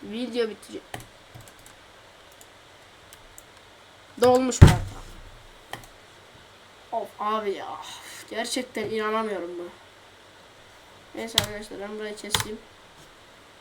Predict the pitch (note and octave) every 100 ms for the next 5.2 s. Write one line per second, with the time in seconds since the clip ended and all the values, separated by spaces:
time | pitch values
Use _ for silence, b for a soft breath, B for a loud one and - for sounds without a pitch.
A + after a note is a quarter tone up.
0 | - - - - - - - - G#3 G3
1 | G3+ G3+ G#3 G3+ F#3+ D#3+ C3 C#3+ G#3+ -
2 | - - - - - - - - - -
3 | - - - G#3+ A3 A3+ A3 G3 F#3 F3
4 | - - - F#3 F#3 F#3+ F#3 - A3 G3+
5 | G#3+